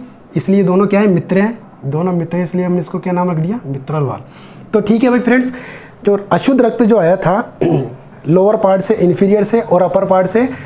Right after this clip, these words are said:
superior vena cava से आकर के कहाँ इकट्ठा हुआ, इस आलिंद के अंदर, right आलिंद के अंदर आकर के रक्त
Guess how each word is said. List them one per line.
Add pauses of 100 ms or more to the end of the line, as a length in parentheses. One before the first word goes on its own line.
superior
vena
cava
से
आकर
के
कहाँ
इकट्ठा
हुआ,
इस
आलिंद
के
अंदर,
right
आलिंद
के
अंदर
आकर
के
रक्त